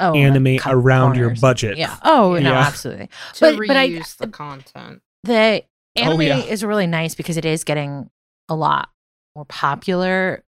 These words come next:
Speaker 1: especially in the U S, a lot more, like, mainstream.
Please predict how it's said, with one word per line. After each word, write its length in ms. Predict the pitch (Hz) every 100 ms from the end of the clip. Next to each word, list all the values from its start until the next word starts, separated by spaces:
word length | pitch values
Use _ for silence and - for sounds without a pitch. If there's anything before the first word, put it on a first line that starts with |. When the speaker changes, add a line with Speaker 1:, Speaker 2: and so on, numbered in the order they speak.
| _
Speaker 1:
especially 480 | - 165 147 - 151
in 80 | 147
the 80 | 147
U 100 | 139
S, 180 | 135 -
a 40 |
lot 180 | 139 -
more, 220 | 151 147
like, 220 | 147 151 147
mainstream. 1000 | 139 139 135 131 - 143 135 165 208